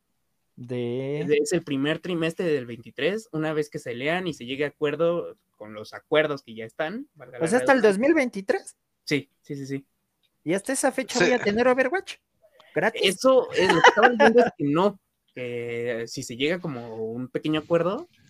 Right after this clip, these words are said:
Speaker 2: antes de tiempo ya vas a tener, vamos a tener los juegos en Game Pass. Pero
Speaker 1: Ah,
Speaker 2: la
Speaker 1: bueno.
Speaker 3: Yo
Speaker 2: compra
Speaker 3: estaba,
Speaker 2: tal cual
Speaker 3: ajá.
Speaker 2: y los estudios hasta el veintitrés, hasta el primer trimestre.
Speaker 3: Yo estaba viendo que muchos, bueno, que varios analíticos aseguran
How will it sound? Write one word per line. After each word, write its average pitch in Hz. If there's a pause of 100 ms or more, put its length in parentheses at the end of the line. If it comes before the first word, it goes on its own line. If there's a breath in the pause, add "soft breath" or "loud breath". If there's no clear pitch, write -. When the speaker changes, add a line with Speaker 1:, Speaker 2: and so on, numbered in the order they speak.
(320)
Speaker 2:
antes 139
de 151
tiempo 139
ya 151
vas 135
a 139
tener, 123
vamos 135
a 127
tener 120
los 120
juegos 120
en 117
Game 156
Pass. - (640)
Pero 123
Speaker 1:
Ah, 120
Speaker 2:
la 113
Speaker 1:
bueno. 101
Speaker 3:
Yo 180
Speaker 2:
compra 196
Speaker 3:
estaba, 226 (140)
Speaker 2:
tal 165
cual -
Speaker 3:
ajá. -
Speaker 2:
y 117
los 113
estudios 190
hasta 120
el 117
veintitrés, 113 (120)
hasta 120
el 113
primer 139
trimestre. 143 (920)
Speaker 3:
Yo 175
estaba 240
viendo 208
que 135 (540)
muchos, 190
bueno, 165
que 131
varios 160
analíticos 131
aseguran 143